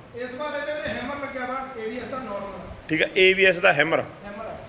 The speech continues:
Speaker 2: ਠੀਕ ਆ, ਪਿਛਲੇ ਸਾਲ ਬੱਚਾ ਇਹਨੇ ਕੀ ਪਾਇਆ ਸੀ?
Speaker 1: ਪਿਛਲੇ ਸਾਲ ਇਹਨੇ ਵੱਛੀ ਦਿੱਤੀ।
Speaker 2: ਠੀਕ ਆ, ਚੰਗੀ ਵੱਛੀ ਸੀਗੀ।
Speaker 1: ਹਾਂ, ਵੱਛੀ।
Speaker 2: ਠੀਕ ਹੈ, ਤੇ ਅੱਜ ਦਿਨ ਨੈੱਟ ਸੂਣ ਚ ਕਿੰਨੇ ਲੈਂਦੀ ਹੈ?
Speaker 1: ਅੱਜ ਇਹਦੇ ਪੂਰੇ ਅੱਠ ਦਿਨ ਬਾਕੀ ਨੇ।
Speaker 2: ਅੱਛਾ, ਅੱਠ ਦਿਨ ਬਾਕੀ। ਤੇ ਬਾਕੀ ਲੇਵੇ ਤੇ ਮਿਲਕ ਵੇਨਸ ਵਗੈਰਾ,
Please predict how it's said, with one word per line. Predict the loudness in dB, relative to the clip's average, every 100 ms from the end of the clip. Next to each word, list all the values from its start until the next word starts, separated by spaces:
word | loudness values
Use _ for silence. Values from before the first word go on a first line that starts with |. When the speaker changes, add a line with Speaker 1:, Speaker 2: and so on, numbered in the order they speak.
| -10
Speaker 2:
ਠੀਕ | 4
ਆ, | 4
ਪਿਛਲੇ | 4 2 4
ਸਾਲ | 6 6
ਬੱਚਾ | 6 6
ਇਹਨੇ | 4
ਕੀ | 2 4
ਪਾਇਆ | 4 4
ਸੀ? | 0
Speaker 1:
ਪਿਛਲੇ | -8 -16 -16 -12 -8 -6
ਸਾਲ | -4 -4
ਇਹਨੇ | -4 -4 -6
ਵੱਛੀ | -8
ਦਿੱਤੀ। | -10 -12 -14 -16 -18 -10 2
Speaker 2:
ਠੀਕ | 2
ਆ, |
ਚੰਗੀ | 4 2 4
ਵੱਛੀ | 4 4 0
ਸੀਗੀ। | 0 -2
Speaker 1:
ਹਾਂ, | -4
ਵੱਛੀ। | -6 -8 -12 -14 -14 -12 -10 2
Speaker 2:
ਠੀਕ | 4 6
ਹੈ, | 6 4 0
ਤੇ | 0 4
ਅੱਜ | 4 2
ਦਿਨ | 6 6 6
ਨੈੱਟ | 4 4 2
ਸੂਣ | 0 -2
ਚ | 0
ਕਿੰਨੇ | 2 4
ਲੈਂਦੀ | 2 2 0
ਹੈ? | -2 -6 -6
Speaker 1:
ਅੱਜ | -6
ਇਹਦੇ | -4 -6
ਪੂਰੇ | -6 -4 -4
ਅੱਠ | -4 -6
ਦਿਨ | -6
ਬਾਕੀ | -6 -8 -10
ਨੇ। | -12 -10 -4
Speaker 2:
ਅੱਛਾ, | -4 2 2
ਅੱਠ | 4 4
ਦਿਨ | 4 6
ਬਾਕੀ। | 6 4 4 0 0 -6 -2 4
ਤੇ |
ਬਾਕੀ | 6 6 2 0
ਲੇਵੇ | 2 4 4
ਤੇ | 4
ਮਿਲਕ | 2 2 4
ਵੇਨਸ | 2 2
ਵਗੈਰਾ, | 2 6 8 6 4